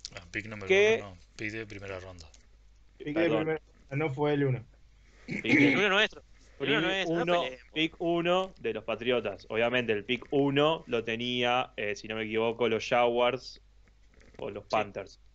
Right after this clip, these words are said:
Speaker 2: Ya no me acuerdo
Speaker 4: No.
Speaker 2: cuál de los dos.
Speaker 4: Ah, no, los Panthers es el de hockey.
Speaker 1: No, no, no, los, eh,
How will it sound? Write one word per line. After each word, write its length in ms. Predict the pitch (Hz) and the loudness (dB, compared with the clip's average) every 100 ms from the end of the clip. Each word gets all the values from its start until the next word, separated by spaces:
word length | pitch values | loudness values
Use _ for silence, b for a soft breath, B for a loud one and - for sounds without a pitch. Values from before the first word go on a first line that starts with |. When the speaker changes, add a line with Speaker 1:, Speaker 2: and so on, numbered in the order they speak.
| - | -12
Speaker 2:
Ya 220 | - 107 | -6 -4
no 80 | 104 | -4
me 80 | |
acuerdo 220 | 98 160 135 | -6 -4 -4
Speaker 4:
No. 100 | 101 | -2
Speaker 2:
cuál 140 | 101 | -4
de 80 | 104 | -4
los 120 | 107 | 0
dos. 220 | 117 127 - | 2 4 4
Speaker 4:
Ah, 180 | 190 - - - - - - - - | 2 0 -20 -20 -20 -20 -20 -18 -6
no, 140 | 185 | -4
los 120 | 151 | 0
Panthers 360 | 220 269 254 208 | 2 2 2 -4
es 200 | 214 - | -8 -6
el 160 | 180 | -6
de 80 | 160 | -4
hockey. 300 | 156 202 - | -4 -4 -6
Speaker 1:
No, 100 | 110 | -12
no, 140 | 110 113 | -12 -12
no, 160 | 107 | -14
los, 520 | 98 92 90 87 - 85 | -14 -16 -16 -12 -10 -10
eh, 140 | 82 | -14